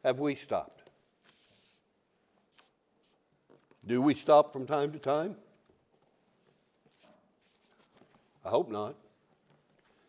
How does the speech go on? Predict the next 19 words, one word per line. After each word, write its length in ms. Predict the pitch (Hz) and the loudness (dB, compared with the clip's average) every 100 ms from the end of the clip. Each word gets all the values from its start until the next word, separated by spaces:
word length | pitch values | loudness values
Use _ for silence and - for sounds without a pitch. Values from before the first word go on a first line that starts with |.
| _ | _
As 200 | 123 127 | 0 0
a 60 | 113 | -4
church, 560 | - 151 185 - - - _ _ _ _ | 0 2 2 -2 -20 -20 _ _ _ _
I 100 | 95 | -6
don't 180 | 104 120 | -4 -4
think 240 | 117 127 123 | -4 -6 -6
we've 180 | 131 | -10
stopped 500 | - 160 165 107 - _ _ _ _ _ _ _ - | -8 -4 -4 -6 -14 _ _ _ _ _ _ _ -20
because 400 | - 120 104 - | -4 -2 -2 -2
God 260 | 110 120 | 2 2
hasn't 340 | 110 139 120 - | 0 -4 -6 -6
stopped 320 | - 135 - | 0 0 0
blessing. 360 | 131 147 - - - _ _ _ _ _ _ _ _ - | -4 -4 -8 -14 -20 _ _ _ _ _ _ _ _ -6
God's 280 | 113 131 | -4 -4
still 180 | - 143 | -4 -2
bringing 360 | 135 147 131 147 | -2 -2 -4 -6
people 320 | 143 160 101 | -10 -10 -10
to 220 | - 95 | -8 -10
us. 200 | 85 - | -12 -20